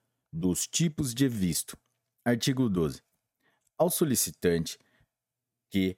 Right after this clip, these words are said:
pretenda ingressar ou permanecer em território nacional, poderá ser concedido o visto. Inciso um, de visita. Inciso dois, temporário. Inciso três, diplomático. Inciso quatro, oficial.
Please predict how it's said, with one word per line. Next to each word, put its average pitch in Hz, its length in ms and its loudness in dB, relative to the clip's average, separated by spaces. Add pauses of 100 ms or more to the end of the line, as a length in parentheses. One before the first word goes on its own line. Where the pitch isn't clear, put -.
(140)
pretenda 123 520 2
ingressar 107 580 2
ou 87 80 2
permanecer 92 680 0
em 104 80 0
território 98 560 0
nacional, 95 600 0 (200)
poderá 131 420 2
ser 123 220 0
concedido 120 640 -2
o - 20 0
visto. 92 460 -4 (340)
Inciso 110 340 2
um, 92 160 0 (140)
de 90 160 -4
visita. 104 540 0 (140)
Inciso 107 360 -2
dois, 92 400 -2
temporário. 98 600 2 (420)
Inciso 107 340 -2
três, 92 460 0
diplomático. 92 760 -2 (300)
Inciso 117 320 -4
quatro, 92 440 0
oficial. 92 640 0